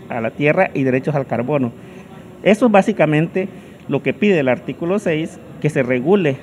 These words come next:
a nivel global, y hay muchos países que no están de acuerdo con esto porque consideran que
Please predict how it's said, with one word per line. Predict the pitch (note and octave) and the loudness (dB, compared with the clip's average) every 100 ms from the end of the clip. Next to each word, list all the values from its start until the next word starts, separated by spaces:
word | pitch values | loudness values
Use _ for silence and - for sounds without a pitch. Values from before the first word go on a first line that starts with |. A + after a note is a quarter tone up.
| - | -2
a | |
nivel | C3 B2 B2+ | 0 0 -2
global, | C#3 E3+ D#3 C#3 E3 - - - - - - | -2 2 2 2 -2 -14 -20 -20 -20 -20 -10
y | D3 C3+ | -2 4
hay | C#3 | 4
muchos | D#3+ F#3+ A#3 G#3+ | 6 4 2 -2
países | F#3 C#3+ D3 E3+ | 0 0 0 -4
que | - | -2
no | C3 C3 D#3+ | 0 2 0
están | D#3+ C#3+ | -2 -4
de | C#3+ | -2
acuerdo | C#3 C#3 C3 C#3 | -4 -4 -4 -6
con | D#3+ | -4
esto | D3 C3+ E3+ | -4 -4 -6
porque | D#3+ C3 B2 | -6 -6 -6
consideran | A#2 B2+ B2 A#2+ C3 | -4 -4 -2 -2 -2
que | C3+ A#2+ | -2 -4